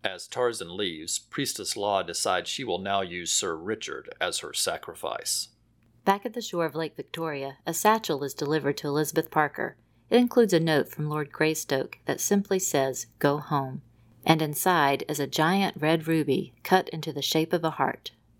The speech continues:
Speaker 1: We're longtime fans of Tarzan, and Tarzan by Mike Grell is a bonus.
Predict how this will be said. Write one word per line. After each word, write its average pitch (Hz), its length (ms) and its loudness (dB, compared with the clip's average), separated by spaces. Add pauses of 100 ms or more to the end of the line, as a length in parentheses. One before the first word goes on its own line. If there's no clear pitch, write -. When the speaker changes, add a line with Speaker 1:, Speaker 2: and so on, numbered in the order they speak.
(1800)
Speaker 1:
We're 117 240 6
longtime 104 600 -2
fans 110 340 -6
of 85 80 -8
Tarzan, - 480 -2
and 92 180 -8
Tarzan 143 380 0
by 110 140 0
Mike 107 260 -4
Grell 101 300 0
is 104 100 -6
a 95 60 -4
bonus. - 640 -4